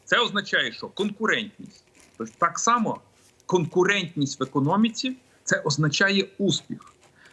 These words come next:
Е, е, ринкова економіка, це означає успіх. Ліберальна і прозора економіка, це ос-, означає успіх. Чи є такі люди в Україні? Ну, звичайно, є. Е, з-, зі свого досвіду я вам так скажу.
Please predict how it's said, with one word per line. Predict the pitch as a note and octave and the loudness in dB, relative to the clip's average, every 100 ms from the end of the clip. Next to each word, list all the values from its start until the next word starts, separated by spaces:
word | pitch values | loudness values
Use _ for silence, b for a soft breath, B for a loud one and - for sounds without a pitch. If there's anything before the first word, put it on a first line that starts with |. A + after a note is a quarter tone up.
| b A2+ | b 4
Е, | A2+ A#2 - | 4 2 0
е, | B2 A#2 A2+ A#2 | 2 2 0 -2
ринкова | C#3+ F3+ F3 A3 F#3 D3+ - | -2 -2 2 2 2 -2 -2
економіка, | C#3 C#3+ C#3+ G#3 A#3 A#3+ - A#3 - | -4 -2 -2 0 0 2 0 -2 -2
це | D3+ | -2
означає | D#3+ D#3 D#3+ F#3+ F#3+ F#3 - | -2 -4 -6 -4 -2 -4 -2
успіх. | F#3+ - - - - B2 | -2 -2 -6 -18 0 2
Ліберальна | C3 D#3+ F#3 F3 C#3+ C3 | 4 4 4 2 0 -4
і | D3 | -6
прозора | C#3 B2+ - E3 G3+ A3 | -6 -6 -2 2 2 2
економіка, | A3 A3 A3+ A3 - | -2 -4 -4 -4 -6
це | - | -4
ос-, | G3 F#3+ - | -4 -4 -6
означає | D#3+ D#3+ F#3 - - - | -8 -6 -2 2 2 2
успіх. | - - - b b b b | -2 -2 -8 b b b b
Чи | - | 2
є | D3+ C4+ | 2 2
такі | A3+ G3+ | 0 -2
люди | F#3+ F#3 | -2 -2
в | F3 | -4
Україні? | D#3+ D#3+ A2+ G2 | -2 0 0 -2
Ну, | G#2+ | -4
звичайно, | C#3 A3 A3+ F#3+ | -2 2 2 2
є. | G#2+ | -2
Е, | - _ _ _ _ b b b b - A2+ A2+ A2+ A2 A2 G#2 G#2 A#2 - - - - - - | -6 _ _ _ _ b b b b 2 4 4 2 2 0 -2 -8 -12 -16 -16 -14 -12 -10 -4
з-, | - C#3+ | -2 2
зі | D3+ F3 | 2 4
свого | F3 C4+ G#3+ | 4 4 4
досвіду | A#3 A#3 G3 F#3 | 2 2 0 2
я | F#3+ G3 | 2 2
вам | F3+ E3 | -2 -2
так | C#3 | -2
скажу. | - G2+ F#2 G2 - | -4 -16 -12 -12 -10